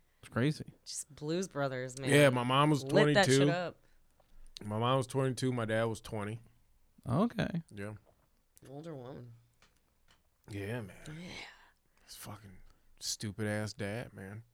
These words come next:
Speaker 2: That is so cu-, that is,
Speaker 3: You
Speaker 2: like,
Speaker 3: lucked up.
Speaker 2: that's the most Chicago cute, like,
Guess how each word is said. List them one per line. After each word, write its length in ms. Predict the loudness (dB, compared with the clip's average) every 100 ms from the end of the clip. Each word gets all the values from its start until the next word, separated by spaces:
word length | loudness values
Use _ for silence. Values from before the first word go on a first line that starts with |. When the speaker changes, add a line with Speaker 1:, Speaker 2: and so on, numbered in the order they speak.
| _ _
Speaker 2:
That 200 | -4 0
is 180 | 0 -2
so 260 | -2 -2 -2
cu-, 120 | -4 0
that 140 | 2
is, 180 | 2 2
Speaker 3:
You 60 |
Speaker 2:
like, 120 | 6 8
Speaker 3:
lucked 260 | 6 4
up. 280 | 4 4 0 _ -6
Speaker 2:
that's 220 | -6 -4
the 100 | -2
most 320 | 0 0 -2
Chicago 800 | -4 -6 -2 4 4 4 0 0 -6
cute, 600 | -10 -6 -2 0 0 -2 -10 _ _ _ _ _ _ -2
like, 440 | 2 2 0 -6